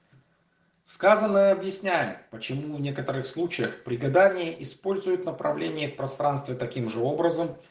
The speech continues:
как используют имя человека. Направление, в котором находится человек, область пространства, где он живет,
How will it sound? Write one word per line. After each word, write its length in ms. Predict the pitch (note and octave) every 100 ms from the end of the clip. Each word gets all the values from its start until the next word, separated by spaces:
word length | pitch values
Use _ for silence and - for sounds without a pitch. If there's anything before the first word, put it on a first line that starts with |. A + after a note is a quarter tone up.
| _ _ _ _
как 180 | E3+ F#3+
используют 680 | F3 F#3+ F#3 D3 D#3+ D#3 -
имя 240 | C#3 C#3
человека. 640 | C3+ C#3 C3 B2 F#2 - - - _ _ _ _ _ _ _ _ _ _
Направление, 760 | A2 A2+ C3 C3+ D#3 C#3 A2 G2
в 60 |
котором 340 | - A2 A#2 A2+
находится 520 | A#2 C3 A#2+ A2+ A#2+
человек, 580 | - A#2 A2+ A#2+ B2+ - - _
область 340 | C#3+ D3 B2+
пространства, 560 | - A#2+ - B2 B2+ C3
где 200 | A#2+ B2
он 180 | B2+ B2+
живет, 520 | B2 B2 B2+ - -